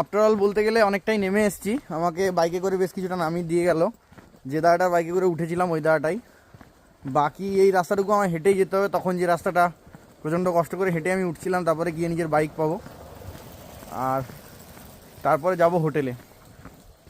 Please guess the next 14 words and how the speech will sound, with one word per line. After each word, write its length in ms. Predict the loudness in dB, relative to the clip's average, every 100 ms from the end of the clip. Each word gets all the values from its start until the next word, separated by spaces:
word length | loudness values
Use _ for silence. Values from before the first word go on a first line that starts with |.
| -20 _ -12 -2
তো 240 | 0 0 -6 -20 -20 -20 -20 _ -6
এই 120 | -2
ছিল 180 | 2 4
টোটাল 220 | 4 2
পরেশনাথ 560 | 2 2 0 0 2 2 -2 -20 -14 -4
ট্রিপ 240 | -2 0
আমার 240 | 0 0 -4 -12 -6
আপাতত, 420 | 0 0 0 -4 -10 _ _ -20 -10
যেটা 220 | -4 0 2
আমার 200 | 2 2
মেন 240 | 0 -2
উদ্দেশ্য 360 | -2 -4 -6 -6
ছিল 220 | -2 -2
প্রথম। 360 | -2 -4 -4